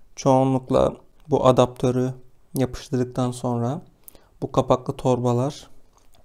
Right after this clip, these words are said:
üstünden değiştirilerek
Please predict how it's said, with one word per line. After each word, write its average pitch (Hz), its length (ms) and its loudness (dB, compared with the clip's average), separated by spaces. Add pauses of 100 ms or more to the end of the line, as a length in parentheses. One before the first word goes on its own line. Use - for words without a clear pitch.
(760)
üstünden 131 520 0
değiştirilerek 123 840 0